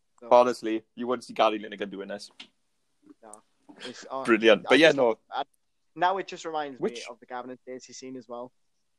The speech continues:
Speaker 1: So
Speaker 2: <laughs>
Speaker 1: it's all the more iconic for me now.
Speaker 2: Which year was it from?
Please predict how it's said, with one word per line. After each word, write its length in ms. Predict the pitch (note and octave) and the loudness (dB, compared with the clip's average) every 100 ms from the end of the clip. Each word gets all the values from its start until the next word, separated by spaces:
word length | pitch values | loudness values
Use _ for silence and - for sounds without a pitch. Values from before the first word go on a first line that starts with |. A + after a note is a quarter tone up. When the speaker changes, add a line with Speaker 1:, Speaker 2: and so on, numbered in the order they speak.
| _ | _
Speaker 1:
So 160 | _ B2 - - | _ -6 -6 -6
Speaker 2:
<laughs> 260 | - - - | -16 -8 4
Speaker 1:
it's 520 | G#3 - _ _ - _ _ _ | 4 4 _ _ -20 _ _ _
all 220 | D3 D3 | -4 -4
the 80 | C#3 | -4
more 200 | C3+ C3 | -8 -8
iconic 460 | B2 B2 A#2+ A2+ A#2 _ | -10 -12 -14 -16 -18 _
for 60 | A2 | _
me 80 | G#2 | _
now. 80 | _ _ _ _ _ _ | _ _ _ _ _ _
Speaker 2:
Which 320 | B2+ A3 - | -4 -2 -2
year 160 | G#3 F3+ | 2 2
was 160 | D#3 D3 | 2 -4
it 80 | - | -2
from? 280 | C3+ - | 0 0